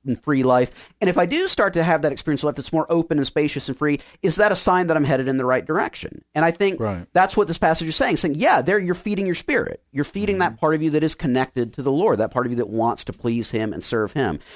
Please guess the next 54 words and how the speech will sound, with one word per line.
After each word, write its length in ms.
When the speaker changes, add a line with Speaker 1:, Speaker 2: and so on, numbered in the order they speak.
Speaker 1:
So 180
it's, 380
it's 240
great 420
stuff. 380
And 100
the 60
more 220
that 80
we 100
understand 580
it 140
and 100
the 60
more 180
that 80
we 100
then 260
turn 260
it 80
around 240
to 80
say, 120
what 160
does 80
this 120
mean 140
for 160
me 260
in 100
my 200
life? 240
It 80
can 160
really 240
give 140
us 60
some 140
great 320
insights 420
and 60
some 120
great 220
directions 420
on 60
how 100
to 80
live 320
that 180
out 200
in 40
a 60
practical 500
sense. 640